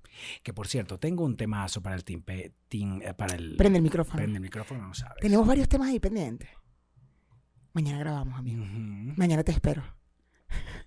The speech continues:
Speaker 1: ¿Tú
Speaker 2: Mañana.
Speaker 1: qui-, tú crees que sea conveniente decir en Prende el Micrófono lo que yo te confesé esta mañana?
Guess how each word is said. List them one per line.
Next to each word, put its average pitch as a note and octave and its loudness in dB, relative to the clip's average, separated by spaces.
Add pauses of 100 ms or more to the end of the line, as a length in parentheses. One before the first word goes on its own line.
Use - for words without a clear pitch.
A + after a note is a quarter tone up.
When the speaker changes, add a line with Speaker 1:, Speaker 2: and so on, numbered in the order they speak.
(1300)
Speaker 1:
¿Tú F3+ 2
Speaker 2:
Mañana. E3 0
Speaker 1:
qui-, D#3+ -4
tú A#2 6
crees B2+ 8
que D#3+ 6
sea A#2+ 6 (460)
conveniente A2+ 4 (300)
decir A2 0
en A#2 4
Prende G#2+ 2
el F#2+ 2
Micrófono G#2 0
lo G#2+ 0
que G2 -2
yo F#2 -2
te A2 -2
confesé A#2+ -2
esta F#2+ -4
mañana? G#2 -2